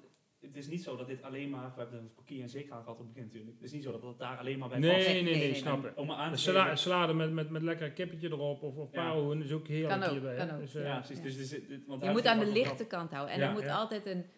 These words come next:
Speaker 3: een, een crispy is in, in zitten. Dus
Speaker 2: Fris
Speaker 3: een,
Speaker 2: toontje
Speaker 3: een, een
Speaker 2: zijn,
Speaker 3: fris
Speaker 2: of, of
Speaker 3: toontje.
Speaker 2: dat het bijvoorbeeld met
Speaker 3: Of
Speaker 2: een
Speaker 3: iets
Speaker 2: beetje
Speaker 3: rauws,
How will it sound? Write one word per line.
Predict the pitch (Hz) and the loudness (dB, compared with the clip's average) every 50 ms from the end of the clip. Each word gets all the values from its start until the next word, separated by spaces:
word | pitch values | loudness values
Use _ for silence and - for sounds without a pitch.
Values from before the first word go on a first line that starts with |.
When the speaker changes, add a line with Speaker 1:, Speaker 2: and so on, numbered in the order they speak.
| - _ _ _ | -20 _ _ _
Speaker 3:
een, | - 170 165 165 165 160 160 - - - | -8 -6 -6 -6 -6 -8 -10 -14 -14 -10
een | - 165 160 156 151 | -8 -6 -6 -8 -8
crispy | - - 156 185 190 185 185 - - | -10 -6 -6 -6 -6 -6 -8 -8 -6
is | 165 147 - 170 170 170 - | -6 -4 -4 -4 -6 -6 -6
in, | 160 151 151 156 | -8 -8 -8 -8
in | - 147 147 139 | -10 -10 -10 -8
zitten. | - 143 139 - 147 143 | -10 -10 -10 -10 -10 -10
Dus | 143 151 | -8 -4
Speaker 2:
Fris | 156 151 135 131 | -2 -2 -2 -2
Speaker 3:
een, | 151 | 0
Speaker 2:
toontje | 147 139 135 135 135 - 143 | 2 2 2 2 0 -2 -4
Speaker 3:
een, | 131 | -4
een | 117 | -4
Speaker 2:
zijn, | 117 131 131 127 135 | -2 -2 -2 0 0
Speaker 3:
fris | 139 135 135 151 | 0 0 0 0
Speaker 2:
of, | 135 | -2
of | 165 | -2
Speaker 3:
toontje. | 156 143 147 147 | -2 -2 -4 -2
Speaker 2:
dat | - 147 139 | 0 0 0
het | 135 127 | 0 -2
bijvoorbeeld | 127 117 131 135 123 123 120 | -4 -6 -6 -6 -6 -6 -6
met | 127 131 131 | -6 -4 -2
Speaker 3:
Of | |
Speaker 2:
een | 131 131 | -2 -2
Speaker 3:
iets | 131 131 | -2 -2
Speaker 2:
beetje | 180 175 | -2 0
Speaker 3:
rauws, | 175 175 170 | 0 0 2